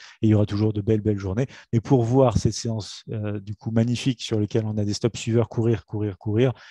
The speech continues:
il faut passer par des journées où on a peut-être quelques trades perdants d'affilée et il ne faut pas du coup, euh, détourner le regard pour autant. Donc voilà ici,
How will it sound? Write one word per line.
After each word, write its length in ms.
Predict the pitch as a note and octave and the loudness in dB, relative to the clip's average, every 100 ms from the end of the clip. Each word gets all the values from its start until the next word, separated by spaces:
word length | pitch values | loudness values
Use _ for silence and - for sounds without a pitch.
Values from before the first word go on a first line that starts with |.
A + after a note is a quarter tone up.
| - | -8
il 100 | G#2 | -8
faut 180 | - C3+ | 0 0
passer 300 | C3 B2+ A2+ | 2 -2 -2
par 160 | G#2+ G#2 | -4 -4
des 120 | G2+ | -4
journées 280 | G2 G#2 G#2+ | -6 -4 -6
où 100 | G2 | -4
on 100 | G2+ | -6
a 80 | |
peut-être 360 | F#2+ G2+ G#2+ G#2 | -6 -6 -4 -4
quelques 340 | - G2 G2+ | -6 -8 -6
trades 220 | - G#2 F#2+ | -2 -2 -2
perdants 300 | - G2 G2 | -4 -4 -4
d'affilée 380 | G2 F#2+ G2+ G2+ | -6 -6 -4 -2
et 60 | A2+ - - - | -2 -8 -20 -8
il 60 | A#2 | -4
ne 40 | |
faut 140 | G#2 G#2+ | -2 -2
pas 260 | A2+ A2+ | 2 2
du 160 | G2+ G2 | 2 -6
coup, 340 | - G#2+ A2+ B2 | -8 -4 -4 -6
euh, 180 | G#2+ | -4
détourner 360 | G2 G#2+ A2+ A2 | -2 -2 -2 0
le 80 | G#2 | 0
regard 240 | G2+ G#2+ | 0 -2
pour 180 | - G#2+ | -2 -4
autant. 260 | G2+ - _ _ - - - A#2+ | -4 -8 _ _ -20 -20 -8 -4
Donc 120 | A#2 | 4
voilà 200 | D3+ C#3+ | 6 6
ici, 480 | A#2 - C#3+ E3 | 2 0 0 0